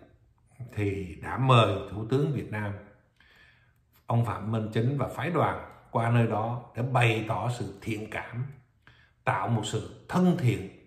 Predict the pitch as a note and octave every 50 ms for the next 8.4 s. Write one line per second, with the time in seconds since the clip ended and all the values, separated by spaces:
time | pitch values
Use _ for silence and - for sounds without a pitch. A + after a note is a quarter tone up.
0 | _ _ _ _ _ - D3 C#3+ E3 F#3+ F#3+ F#3+ F#3+ F#3+ F#3 F#3+ - - - A2
1 | - - - - F2 F2+ G#2 A#2 A#2 C3 B2+ A#2+ A#2 A2+ B2 C3 C#3+ C#3+ - -
2 | G#2+ F#2 - - - - - _ _ _ _ _ _ _ - G#2+ G#2+ G#2+ G#2 G2+
3 | F#2+ F#2 F#2+ F#2+ F2+ F#2+ G#2 G#2 G2 - - - - - - - - - G2+ -
4 | - G#2 F2+ D#2+ - - - - G#2+ D3+ D#3+ - - - - C3 B2 C3 D#3+ E3+
5 | E3+ D#3+ D#3+ D3 B2 G2+ - - - - - - - - _ _ _ - G2+ F#2
6 | G2+ A#2 B2 - - D3 D3 D#3 - - - - - - - - - - _ _
7 | _ - C#3 C#3+ D3 C#3+ C#3 C3 B2+ A#2+ A2 G#2 G2 F#2 - - - B2 A#2+ A#2
8 | A2 G#2 G#2 G2+ F2+ F2 F2